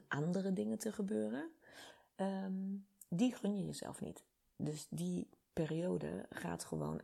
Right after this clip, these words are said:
aan je voorbij. En dat doe je dan waarschijnlijk keer op keer op keer op keer. Nou ja,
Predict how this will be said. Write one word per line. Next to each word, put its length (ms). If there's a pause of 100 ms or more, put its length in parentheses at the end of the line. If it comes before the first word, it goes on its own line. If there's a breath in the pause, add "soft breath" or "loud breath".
aan 220
je 80
voorbij. 480
En 140
dat 180
doe 140
je 80
dan 120
waarschijnlijk 440
keer 340
op 160
keer 340
op 120
keer 320
op 120
keer. 240 (560 soft breath)
Nou 180
ja, 200